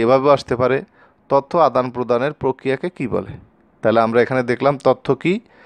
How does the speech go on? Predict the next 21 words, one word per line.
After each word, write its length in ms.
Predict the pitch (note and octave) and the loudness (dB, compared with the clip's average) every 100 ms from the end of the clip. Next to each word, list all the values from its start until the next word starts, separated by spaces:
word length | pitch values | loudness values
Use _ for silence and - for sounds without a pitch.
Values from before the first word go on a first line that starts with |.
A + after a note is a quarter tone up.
| - _ - | -20 _ -2
বা 80 | A2 A2 | 0 0
কোনো 140 | B2 A#2 | 0 2
ব্যক্তি, 240 | A#2+ - C3 A#2 | 0 0 0 0
বস্তু 180 | - C#3+ | 0 0
বা 60 | C#3 G#2+ | 2 2
ঘটনা 240 | G#2+ C3 B2+ | 2 0 0
সম্পর্কিত 380 | C3+ B2 A#2+ B2 B2 | -2 -4 -2 -2 0
জ্ঞানকে 300 | A#2 A#2+ B2+ B2+ | 2 2 0 -4
কী 80 | D3+ D3 | -2 0
বলে, 180 | C#3+ D3 - _ _ _ _ - _ - - - | 2 0 -4 _ _ _ _ -20 _ -20 -4 -2
অথবা 300 | C#3 E3 C#3 C3 - _ _ B2+ | 0 2 4 2 -2 _ _ -8
নিচে 220 | C#3 - E3 | -6 0 2
আবার 160 | C#3 B2+ | 2 2
আমরা 140 | A#2 A2+ A2 | 2 0 -2
দেখলাম 280 | G#2 C#3 D#3+ A#2+ A2 | -2 -2 -4 -6 -2
যোগাযোগের 500 | D3 D#3+ C#3+ C#3 C3 B2 | 2 2 0 0 0 -2
বিষয়ে 260 | - E3+ D3+ | 0 0 2
দুটি 180 | F3+ F#3 D3 | 0 2 0
প্রশ্ন 200 | C#3 - A#2 | -2 0 -2
আসতে 180 | - A2 | 0 0
পারে, 160 | G#2+ C3 | 4 4